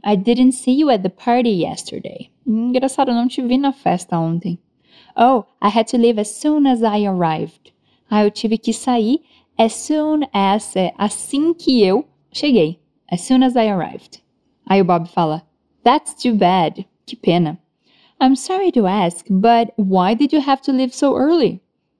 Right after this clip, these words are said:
Desculpa perguntar, mas por que você teve que sair tão cedo? Daí a Maggie fala, "I had a family emergency. My mom needed help."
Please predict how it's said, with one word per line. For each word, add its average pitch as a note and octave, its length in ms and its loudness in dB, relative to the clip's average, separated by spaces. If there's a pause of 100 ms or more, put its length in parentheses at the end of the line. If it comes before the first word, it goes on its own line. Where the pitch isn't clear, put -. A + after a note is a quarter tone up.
(220)
Desculpa C4 300 0
perguntar, A#3+ 480 0
mas G3 220 -2
por - 160 -8
que A#3+ 120 -6
você - 80 -10
teve C#4 200 0
que - 100 -14
sair B3+ 200 0
tão B3 180 0
cedo? F#3+ 440 -2 (520)
Daí F#3 160 2
a F3+ 60 4
Maggie F3 240 0
fala, F3 320 -6 (280)
"I F#3+ 60 -2
had A3+ 200 2
a A#3+ 60 0
family B3+ 380 2
emergency. E3+ 720 -4
My F3+ 180 2
mom G#3+ 420 2
needed F#3 340 0 (140)
help." - 180 -4